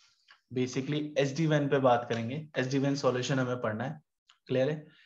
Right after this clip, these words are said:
एसडी वैन solution पढ़ने के लिए requirement सिर्फ आपको routing switching आनी चाहिए, basically routing switching की knowledge होनी चाहिए सीसीएनपी level की। Then हम start करेंगे। Next session में हम बात करने वाले हैं एसडीएन, अ,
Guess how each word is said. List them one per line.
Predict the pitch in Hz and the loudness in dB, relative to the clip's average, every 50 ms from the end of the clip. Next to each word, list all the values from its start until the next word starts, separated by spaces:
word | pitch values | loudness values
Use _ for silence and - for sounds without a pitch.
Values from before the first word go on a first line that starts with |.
| _ _ _ - | _ _ _ 2
एसडी | 139 139 143 160 180 | 2 2 6 4 4
वैन | 180 185 185 180 | 6 6 4 4
solution | 180 180 160 156 160 156 - 165 160 156 | 4 4 4 4 2 0 0 -2 0 0
पढ़ने | 156 151 151 151 | 2 2 2 0
के | 143 147 | 0 0
लिए | 147 151 147 | 0 0 0
requirement | 135 - - 135 127 127 131 135 139 139 135 | 0 0 2 2 4 4 4 2 0 0 -2
सिर्फ | - 139 127 | 0 2 2
आपको | 120 117 - - 123 120 | 2 2 0 -2 -4 0
routing | 120 113 110 117 117 - - 135 135 135 | 4 4 4 4 4 0 -2 -2 -2 -2
switching | 127 - 120 107 - 120 117 | -4 -4 -6 -6 -4 -4 -4
आनी | 113 110 113 113 | -4 -2 -4 -6
चाहिए, | 113 - 117 123 | -6 -8 -10 -10
basically | 120 - 123 113 110 113 113 110 - 143 151 151 - _ - _ _ _ - - _ _ - | -8 -8 -8 -8 -8 -8 -10 -6 -6 -6 -6 -8 -12 _ -20 _ _ _ -20 -20 _ _ 0
routing | - 127 127 123 - 156 160 | 4 4 4 4 4 2 2
switching | - 147 135 - 139 135 | 2 0 0 0 0 0
की | 139 | 2
knowledge | 135 127 120 117 120 127 127 131 | 0 0 0 0 0 2 0 0
होनी | 127 131 127 | 0 0 -4
चाहिए | 127 - 127 139 156 | -4 -6 -6 -6 -6
सीसीएनपी | - - 131 117 - 135 127 123 123 135 | -6 -8 -10 -8 -6 -6 -6 -4 -4 -4
level | 131 123 117 110 117 117 | -4 -2 -2 -4 -4 -6
की। | 123 - 196 196 - - _ _ _ - _ _ _ - | -6 -8 -12 -14 -14 -20 _ _ _ -20 _ _ _ 0
Then | 151 151 160 | 4 6 6
हम | 160 160 | 6 4
start | 147 151 - 135 120 113 113 | 2 0 4 4 4 4 4
करेंगे। | 117 113 87 95 110 104 | -2 -8 -10 -10 -8 -6
Next | 123 135 147 160 151 - | -2 0 0 0 2 2
session | 190 175 170 - 180 175 | 0 0 2 2 0 0
में | 170 170 | 2 0
हम | 165 165 160 | 0 2 4
बात | 151 143 139 143 - | 6 6 4 4 0
करने | 160 151 151 147 | 0 0 0 0
वाले | 143 135 131 135 | 2 2 2 0
हैं | 139 143 - - - 135 | 0 -2 -4 -4 0 0
एसडीएन, | 139 127 123 131 156 156 156 151 151 143 143 147 156 - 147 - _ _ _ _ _ _ _ _ _ - | 0 0 0 0 0 2 2 4 4 2 0 0 -2 -8 -12 -16 _ _ _ _ _ _ _ _ _ 0
अ, | 120 120 117 113 113 113 - | 2 4 4 2 0 -2 -10